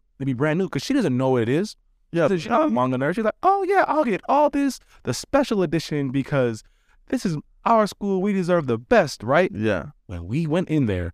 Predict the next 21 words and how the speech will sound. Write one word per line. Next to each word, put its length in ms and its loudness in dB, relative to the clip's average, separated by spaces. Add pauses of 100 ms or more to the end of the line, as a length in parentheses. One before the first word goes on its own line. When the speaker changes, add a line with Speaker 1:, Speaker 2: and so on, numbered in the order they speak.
(100)
Speaker 2:
These 180 0
are, 60 6
like, 340 4
these 160 -2
are 80 2
fifty 260 -6
dollar 220 2
books. 340 -4
Speaker 1:
No, 180 2
no, 100 0
no. 100 2
Th-, 200 -6
these 160 0
are 40 2
the 100 2
JoJo's, 680 2
like, 180 -2 (220)
paperback 560 2
straight 260 0
from 140 -2
Japan. 480 0